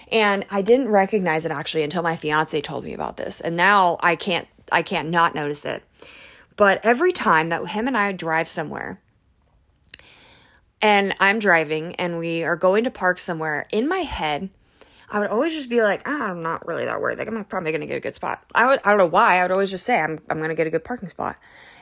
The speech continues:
And I have this knack for hitting and getting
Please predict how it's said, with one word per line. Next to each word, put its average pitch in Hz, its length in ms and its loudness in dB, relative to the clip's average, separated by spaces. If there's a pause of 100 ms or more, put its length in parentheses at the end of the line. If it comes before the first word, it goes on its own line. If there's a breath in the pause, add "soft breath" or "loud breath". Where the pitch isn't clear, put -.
(140 loud breath)
And 196 180 2
I 294 640 2 (260)
have 185 580 4
this 175 400 0
knack 180 760 0 (100)
for 175 720 -2 (260)
hitting 180 500 -4 (380 soft breath)
and 175 220 -10
getting 190 480 -2